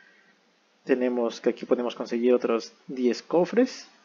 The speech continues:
Bueno, diez pases para conseguir diez cofres. Este,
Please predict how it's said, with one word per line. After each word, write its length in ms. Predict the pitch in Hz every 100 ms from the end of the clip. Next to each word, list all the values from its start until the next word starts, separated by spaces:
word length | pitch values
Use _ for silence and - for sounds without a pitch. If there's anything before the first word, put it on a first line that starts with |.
| _ _ _ _ _ _ _ _ _ _ _ -
Bueno, 200 | 151 127
diez 280 | 127 123 -
pases 380 | - 143 185
para 240 | 190 123 123
conseguir 380 | - - 123 120
diez 220 | 117 110
cofres. 500 | - 143 170 208 - _ _ _ _ _ _ _ _ -
Este, 960 | 160 120 107 - - 117 107 107 104